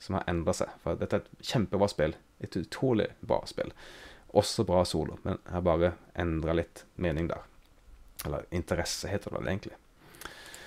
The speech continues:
Så et annet spill som er med meg hele tiden, det er Friday. Det, jeg har også lagd videoanmeldelse av dette her. Dette er et kjempebra spill, en sånn deckbuilding-spill, hvor du skal hjelpe stakkars,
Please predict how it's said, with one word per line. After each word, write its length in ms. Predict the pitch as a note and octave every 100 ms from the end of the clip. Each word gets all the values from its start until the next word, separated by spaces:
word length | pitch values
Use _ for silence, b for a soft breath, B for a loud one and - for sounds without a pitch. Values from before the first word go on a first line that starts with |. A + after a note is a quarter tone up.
| B B B B B B -
Så 140 | E3+
et 100 | F3
annet 120 | D3 -
spill 160 | D#3
som 100 | D#3
er 60 | C3+
med 100 | C3+
meg 100 | B2+
hele 180 | B2+ A#2+
tiden, 200 | C#3 E3
det 100 | A2+
er 120 | F#2 -
Friday. 500 | - D2 F2+ F#3 F3+ B -
Det, 140 | F#2 G2+
jeg 1080 | G2 F#2+ - - - - - - - -
har 100 | -
også 160 | F2+ G2+
lagd 200 | G#2 G2 F#2
videoanmeldelse 460 | G2 G#2+ G#2+ G#2 G#2+
av 60 |
dette 140 | F#2+ F#2
her. 200 | D#3 - -
Dette 180 | - F2
er 80 | F#2
et 160 | - -
kjempebra 720 | - - - G#2 D#2 D#2+ F#2+ G#2+
spill, 280 | - A#2+ F3 -
en 140 | - F#2+
sånn 100 | E2+
deckbuilding-spill, 960 | F#2 - A2 A2+ B2+ B2 A2+ - G3 G3+ B B B -
hvor 140 | G#2 G#2
du 60 |
skal 140 | A2 G2
hjelpe 440 | F2+ E2+ - G#2
stakkars, 560 | - F#2 - G2+ -